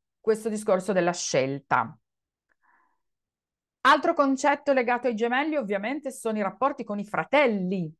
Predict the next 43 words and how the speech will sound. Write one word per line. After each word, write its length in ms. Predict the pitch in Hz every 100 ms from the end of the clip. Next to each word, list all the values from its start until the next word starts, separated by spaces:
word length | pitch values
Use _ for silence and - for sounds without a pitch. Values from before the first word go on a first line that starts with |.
| _ _
eh, 220 | - 247 254
i, 340 | 196 202 208
i 40 | 220
rapporti 340 | 220 311 285
fra 220 | 214 -
pari, 640 | 208 240 220 214 269 370 -
quindi 260 | 202 185 170
amici, 600 | 175 175 180 175 - 170
vicini 320 | 175 175 170
di 120 | 175
casa, 540 | - 175 170 165 170
colleghi, 440 | 170 175 170 170 185
eccetera, 380 | 226 214 233 247
ma 140 | 214
i 140 | 202 208
fratelli 600 | - 254 247 196 170 180
in 120 | 190
particolare. 680 | 180 175 165 170 147 127 160
Ecco, 120 | -
io 140 | 196
che 100 | 226
lavoro 340 | 214 196 208 196
tanto 440 | 208 202 - - _ _
con 140 | 208
la 60 | 185
psicogenealogia, 840 | - 214 196 196 208 226 202 214
ascolto 360 | 190 - 208 175
moltissime 460 | 175 233 - 180
storie 300 | 175 226 185
di 80 | 180
famiglia, 680 | - 269 185 180 202 233 - _ _
mi 100 | 208
rendo 260 | 214 226 277
conto 260 | 208 208
che 80 | 262
i 40 | 185
rapporti 380 | 185 233 214
tra 120 | 175 185
i 40 |
fratelli 440 | 185 320 - 190
sono 420 | 220 - 202 214 254
quelli 380 | 214 190 220
più, 340 | 214 202 208